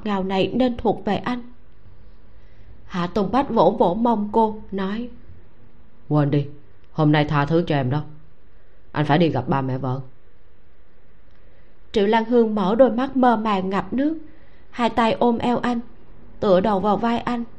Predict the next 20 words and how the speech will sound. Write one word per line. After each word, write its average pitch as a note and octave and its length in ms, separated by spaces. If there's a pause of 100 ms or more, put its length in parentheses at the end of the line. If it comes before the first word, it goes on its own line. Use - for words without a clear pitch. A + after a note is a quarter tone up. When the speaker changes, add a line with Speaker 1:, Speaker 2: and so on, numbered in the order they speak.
Speaker 1:
nói: A3 320 (1120)
"Buổi A3 300
chiều C#4 200
rồi A#3+ 160
đi, C#4 320 (160)
bây B3+ 160
giờ A#3+ 100
em B3 280
mệt A#3+ 260
lắm." D4+ 240 (1400)
Speaker 2:
"Sao D3 200
anh D3 160
không D3 180
ứng E3+ 180
phó E3+ 180
được C3+ 200
với E3 100
ba D3+ 140
em C#3+ 160
sao?" C3 200